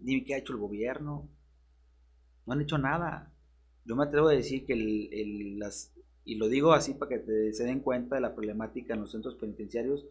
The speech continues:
yo me atrevo a decir lo que son el patio trasero del gobierno, pero a su vez son su caja chica,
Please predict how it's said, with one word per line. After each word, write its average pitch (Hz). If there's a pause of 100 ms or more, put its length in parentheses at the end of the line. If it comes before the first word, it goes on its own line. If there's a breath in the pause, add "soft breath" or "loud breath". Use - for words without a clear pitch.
(420 soft breath)
yo 127
me 143
atrevo 135
a -
decir 127
lo 135
que 110
son 117
el 123
patio 123
trasero 113
del 110
gobierno, 104 (720)
pero 113
a 107
su 107
vez 160
son 113
su -
caja 120
chica, -